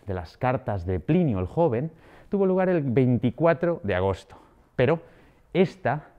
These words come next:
este grafito hecho en carboncillo contradiría esa fecha. Y podríamos pensar que ese grafito está ahí desde el año anterior, desde el setenta y ocho. Pero claro, es que un grafito, si estuviera rayado en la pared, sería otra cosa. Pero es que este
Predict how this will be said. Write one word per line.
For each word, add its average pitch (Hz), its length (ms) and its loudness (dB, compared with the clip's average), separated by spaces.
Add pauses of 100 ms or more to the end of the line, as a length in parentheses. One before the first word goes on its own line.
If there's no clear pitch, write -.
(140)
este 135 320 -4
grafito 131 640 -2 (200)
hecho 135 200 -2
en 170 80 2
carboncillo 151 580 0
contradiría 123 760 0 (200)
esa 110 260 -6
fecha. 107 400 -4 (380)
Y 160 280 -2 (400)
podríamos 202 400 2
pensar 185 300 -2
que 190 80 -2
ese 175 120 -4
grafito 160 400 -2
está 156 220 -4
ahí 180 200 -2
desde 131 320 0
el 123 80 0
año 165 160 0
anterior, 143 460 0
desde 107 240 -4
el 104 60 -6
setenta 113 420 -4
y 151 80 0
ocho. 90 300 -6 (520)
Pero 113 220 2
claro, 113 300 0 (120)
es 127 140 -8
que 190 100 -2
un 180 80 0
grafito, 170 440 0
si 143 100 -2
estuviera 202 400 2
rayado 135 340 2
en 120 80 0
la 104 120 -2
pared, 131 260 0 (140)
sería 180 280 2
otra 117 180 0
cosa. 85 340 -6 (140)
Pero 104 340 2
es 143 180 -4
que 120 200 2
este - 420 -4